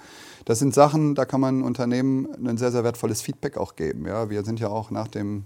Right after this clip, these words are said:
Rekrutierungsprozess zum Beispiel mit den Leuten noch in Kontakt, ja, kriegen sowas mit und dann einfach auch mal zu sagen, hier, wir kennen Unternehmen, da haben wir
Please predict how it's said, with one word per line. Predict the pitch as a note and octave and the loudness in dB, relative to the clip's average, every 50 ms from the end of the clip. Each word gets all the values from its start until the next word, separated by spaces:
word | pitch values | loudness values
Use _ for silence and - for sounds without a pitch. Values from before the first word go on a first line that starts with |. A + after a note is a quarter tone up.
| - - | -8 -8
Rekrutierungsprozess | G#2 - G#2 - - A#2 A2 - - G2+ - G#2 - | -8 -8 -6 -6 -6 -6 -6 -8 -10 -12 -12 -12 -10
zum | - G#2 | -8 -8
Beispiel | G2+ G2 - - | -8 -8 -10 -12
mit | - - | -10 -8
den | F#2+ | -4
Leuten | G2 A2 A#2 - A#2 | -4 -4 -4 -4 -6
noch | G#2+ G#2 | -6 -6
in | G2+ | -6
Kontakt, | - G2+ G2 - - G2 - _ - | -6 -8 -8 -8 -8 -10 -10 _ -10
ja, | G2 F#2+ G#2+ - - - - - - - - _ - | -8 -8 -8 -10 -14 -20 -20 -20 -20 -20 -20 _ -10
kriegen | - - A2 G#2+ F#2+ | -4 -2 0 0 0
sowas | G#2 F#2+ G2+ G2 - | 0 0 0 -2 -2
mit | G#2 A2 - - A#2+ | -2 -4 -2 -4 -4
und | A2 G#2 G2+ G#2+ | -4 -4 -4 -4
dann | G#2+ G#2+ | -6 -4
einfach | A2 A2+ A2+ A2 G2+ | -4 -6 -6 -6 -6
auch | G#2 | -6
mal | G#2+ G#2+ | -6 -6
zu | - - A2 | -8 -8 -6
sagen, | G2 G2+ G2+ G#2+ G#2 | -4 -4 -4 -2 -4
hier, | F#2+ G2 A2+ G#2+ G2 - C#4 C4+ F#3+ - | -2 -2 -2 -2 -2 -4 -8 -14 -16 -8
wir | G#2+ G#2 G2+ | -6 -6 -6
kennen | - - A2+ A#2+ A#2+ - | -4 -4 -2 -2 -2 -2
Unternehmen, | A2+ A2 G2 G#2+ G#2 G#2 A2 A#2 B2 B2+ A#2+ A2+ G2+ | -2 -2 -2 -2 0 0 2 2 2 2 0 0 0
da | A2 G2+ G2 | 0 0 2
haben | A2 A#2 A#2 | 2 0 2
wir | A2+ A2+ A2 A2 G#2 | 4 4 6 4 4